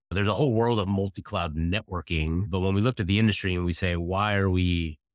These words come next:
doing multi-cloud networking?" The reality is we're, we're networking multiple clouds and we're networking data centers so that we can connect applications and services. And so if a service provider can look at that and say, All right, if I can bring value to the application or value to the services that are running over the network, then I move up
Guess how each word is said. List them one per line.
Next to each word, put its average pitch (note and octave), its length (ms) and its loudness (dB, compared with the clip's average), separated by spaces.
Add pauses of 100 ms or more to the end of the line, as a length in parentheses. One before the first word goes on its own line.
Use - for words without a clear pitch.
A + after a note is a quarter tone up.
(120)
doing G#2 260 4
multi-cloud F2 560 -2
networking?" F2 520 -2
The E2+ 80 0
reality F2 500 0
is D#2 100 -4
we're, E2 240 -6
we're F2+ 140 -8
networking A2 460 0
multiple G2 500 0
clouds G#2+ 440 0
and F#2+ 80 0
we're F2+ 100 0
networking F#2+ 420 -4
data C#3+ 240 2
centers G2 300 0
so G2+ 80 -4
that F2 180 -2 (340)
we G2 100 0
can F#2+ 180 -2
connect F#2 420 -4
applications F2 580 -6
and D#2+ 140 -14
services. D#2 600 -10
And E2+ 140 -12
so E2+ 300 -6 (320)
if G#2 100 -2
a G2+ 60 0
service B2 260 2
provider G2 400 0
can G2 160 0
look G2 160 2
at F#2 120 -2
that F#2 180 0
and F2+ 100 -2
say, F#2 140 -4
All G2 80 0
right, G2 260 -2 (240)
if - 140 -2
I B2 60 2
can A#2+ 120 2
bring G2+ 300 0
value G2+ 640 0
to G2 100 -12
the F#2 160 -2
application G2 720 0
or F2 100 -6
value G2 380 -2
to F#2 120 -10
the E2+ 360 -6
services G#2 640 -2
that F#2+ 120 0
are E2+ 100 -2
running F2 320 -2
over E2 220 -8
the E2 100 -12
network, E2+ 420 -12
then G2 220 -2
I G2 60 0
move F2 240 -4
up F#2 100 -6